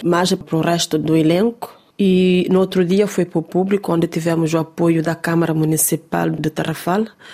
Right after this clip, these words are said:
e onde re-, organizaram para, para fazer a projeção aí no Mercado Cultural de Tarrafal. Um feedback em Tarrafal foi bastante positivo, como em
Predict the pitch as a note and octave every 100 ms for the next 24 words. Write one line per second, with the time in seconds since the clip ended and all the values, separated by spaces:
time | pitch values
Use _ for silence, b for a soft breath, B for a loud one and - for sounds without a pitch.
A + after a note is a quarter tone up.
0 | B B B B - D#3+ D3+ D3+ D#3 D#3+
1 | D#3+ D#3 - _ _ E3 E3 D#3+ D#3+ F3
2 | F3+ E3 D#3+ D#3 D#3+ - D#3 D#3 D#3 D#3
3 | D3+ - D#3+ - D#3+ D#3+ D#3+ E3 D#3+ D#3+
4 | - E3+ F3+ F3+ - E3 E3 F3 E3 D#3+
5 | E3 - E3+ E3+ E3 - F3+ F3+ F3 F#3
6 | G3+ E3 D#3+ E3+ E3 - D#3 - B B
7 | B B B B B B _ _ _ _
8 | - G3+ - G#3+ F#3 G#3 G#3 G3+ - F3+
9 | F3 F3+ F3 F3+ E3 F3+ E3 D3+ E3 E3+
10 | - F#3 F#3 - E3+ E3+ - G3 G3 -
11 | E3 E3